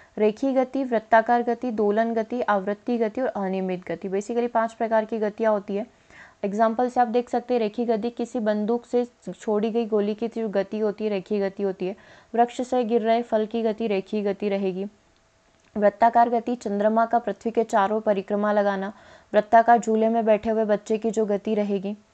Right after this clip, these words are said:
ठीक है। अ, आगे बात करें दोलन गति, ठीक है, तो घड़ी के पेंडुलम की गति जो रहेगी आपकी दोलन गति यहाँ पर रहेगी,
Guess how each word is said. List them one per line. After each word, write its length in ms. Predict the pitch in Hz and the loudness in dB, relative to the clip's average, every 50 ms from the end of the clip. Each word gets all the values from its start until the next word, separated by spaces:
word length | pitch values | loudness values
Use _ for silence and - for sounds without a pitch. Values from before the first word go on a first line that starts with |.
| _ _ - | _ _ -6
ठीक 160 | 240 240 - | -6 -4 -4
है। 120 | 202 196 - _ - - - - _ _ - | -6 -6 -8 _ -20 -20 -20 -20 _ _ -6
अ, 40 | - | -4
आगे 440 | 196 196 - - 196 202 202 247 247 | -2 -2 -2 0 -2 0 0 2 4
बात 240 | 233 240 240 240 - | 4 4 4 4 2
करें 260 | - 233 233 240 247 - _ _ - | 0 0 0 0 -4 -6 _ _ -4
दोलन 420 | 202 196 208 208 214 220 226 233 233 | 0 2 2 4 4 4 2 2 2
गति, 320 | 220 220 208 - 226 226 220 - _ _ _ - | 0 0 0 -2 -6 -8 -8 -12 _ _ _ -6
ठीक 140 | 262 254 - | -4 -2 -2
है, 60 | 233 | -2
तो 120 | 202 214 208 | -2 -2 -2
घड़ी 240 | 214 220 208 226 | 0 0 0 0
के 120 | 226 - 247 | 0 -2 0
पेंडुलम 560 | 240 - 220 202 202 202 220 220 226 233 233 | 2 2 2 2 2 0 0 2 2 2 0
की 140 | 233 - 247 214 | -2 -2 -2 0
गति 280 | 220 208 214 226 233 | -2 -2 -2 -2 -2
जो 140 | 214 233 240 | 0 2 2
रहेगी 420 | 226 226 220 208 208 180 196 233 247 - - - - - _ - | 2 2 0 -2 -2 -2 -4 -8 -10 -12 -18 -20 -20 -12 _ -2
आपकी 240 | 202 208 - - 240 | -2 -2 0 -2 -2
दोलन 380 | 202 202 202 196 202 220 226 233 | 2 2 2 4 2 2 0 0
गति 220 | 226 226 214 220 233 | 0 -2 -2 -2 -2
यहाँ 320 | 226 233 214 208 208 202 - | -2 -2 -2 -2 -2 0 2
पर 100 | 220 220 | 2 2
रहेगी, 440 | 202 214 214 214 208 202 190 214 233 | 2 0 0 0 0 -2 -2 -6 -8